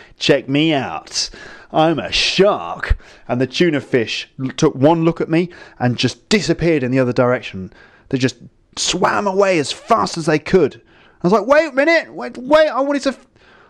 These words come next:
I wanted to flirt with you. I'm a, I'm a shark. It's, you don't need to worry. I'm, it's just me. It's Luke from Luke's English Podcast." No? And, but the tuna fish were long gone. I thought, "I'm not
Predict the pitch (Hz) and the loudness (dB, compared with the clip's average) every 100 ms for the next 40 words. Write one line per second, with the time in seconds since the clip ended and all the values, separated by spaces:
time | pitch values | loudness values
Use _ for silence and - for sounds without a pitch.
0 | _ 269 277 262 - 294 349 339 247 196 | _ -2 0 0 2 2 2 0 -2 2
1 | 160 117 98 _ 202 262 - - 269 311 | 2 2 -4 _ 0 0 -4 -2 0 0
2 | - 302 320 320 269 - 220 - 247 226 | 0 0 2 0 -2 -4 -6 -6 -6 0
3 | 285 254 202 196 262 190 156 190 185 - | 0 2 0 4 4 2 0 -2 -4 -8
4 | - 269 - 240 247 170 185 220 262 - | -2 -2 2 2 2 0 0 0 0 -4
5 | 180 170 208 - 202 175 - 247 220 202 | -2 0 0 -2 -4 -4 -4 -6 -2 -2
6 | 120 - - _ _ _ _ - 202 277 | -2 -8 -18 _ _ _ _ -2 0 0
7 | 285 - _ _ _ _ _ - 131 - | -2 -8 _ _ _ _ _ -6 -4 -2
8 | 135 120 117 - 139 131 139 - 117 113 | -2 -2 -2 -2 0 0 -2 -2 -2 0
9 | 135 131 113 90 90 - 156 143 165 214 | 0 -2 -4 -6 -8 -6 -4 -4 -4 -6
10 | 214 | -8